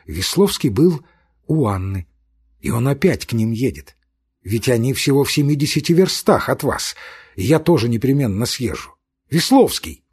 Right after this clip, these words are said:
пойди сюда». Васенька перешел к дамам и сел рядом с Кити. «Ах, расскажите, пожалуйста, вы были у нее. Как она?» —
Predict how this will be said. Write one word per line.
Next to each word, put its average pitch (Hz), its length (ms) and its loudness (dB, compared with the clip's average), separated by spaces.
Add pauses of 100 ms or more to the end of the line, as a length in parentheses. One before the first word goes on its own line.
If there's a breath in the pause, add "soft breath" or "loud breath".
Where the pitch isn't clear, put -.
пойди 226 280 6
сюда». 104 380 0 (1000)
Васенька 110 540 -2
перешел 107 460 -2
к 78 100 -12
дамам 165 420 0 (380 soft breath)
и 131 100 -4
сел 135 340 -4
рядом 117 340 -4
с - 100 -8
Кити. - 320 -16 (920)
«Ах, 175 300 2
расскажите, 202 540 0
пожалуйста, 196 580 0 (400 loud breath)
вы 135 140 4
были 233 180 6
у 240 140 6
нее. 220 420 4 (380 soft breath)
Как 262 260 4
она?» — 139 280 0